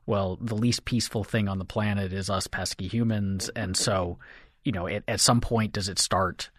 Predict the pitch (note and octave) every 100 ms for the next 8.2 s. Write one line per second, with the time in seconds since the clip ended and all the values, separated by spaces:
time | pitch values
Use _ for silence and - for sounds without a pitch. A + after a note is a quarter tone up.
0 | - - - - _ _ C3+ G2 B2 -
1 | C#3 - B2+ A2+ - A2+ G#2+ G2+ G2+ -
2 | - - A#2 - - G#2 G#2 F#2+ F2 -
3 | G2 F2+ F2 F2 - _ _ - _ _
4 | _ _ _ _ _ _ _ - - A2
5 | F#2+ F#2 - _ _ - C3 B2+ A2 D3+
6 | C#3 A#2+ A2+ C3+ B2 - - C#3 A2+ -
7 | - - C3 A2+ - G#2 A#2 A2 G2+ F2+
8 | E2+